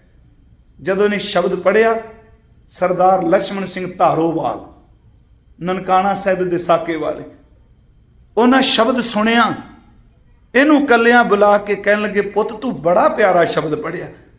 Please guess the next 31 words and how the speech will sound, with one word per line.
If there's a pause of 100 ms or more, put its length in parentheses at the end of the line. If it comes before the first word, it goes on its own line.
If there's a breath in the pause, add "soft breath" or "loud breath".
(960)
ਨਾਲ
ਕਹਿਣ
ਲੱਗੇ, (380)
"ਤੇਰੇ
ਮਾਂ-ਬਾਪ
ਕਿੰਨੇ
ਭਾਗਾਂ
ਵਾਲੇ
ਨੇ, (1500)
ਤੇਰੇ
ਮਾਂ-ਬਾਪ
ਨੂੰ
ਨਮਸਕਾਰ, (960)
ਇਸ (120)
ਉਮਰ
'ਚ
ਤੂੰ
ਇੰਨੀ
ਪਿਆਰੀ
ਬਾਣੀ
ਪੜ੍ਹਨਾ
ਹੈ?" (520)
ਉਹ
ਨਿਆਣਾ
ਰੋ
ਪਿਆ
ਜੀ, (1160)
ਭੁੱਬਾ
ਮਾਰ
ਕੇ
ਰੋਇਆ।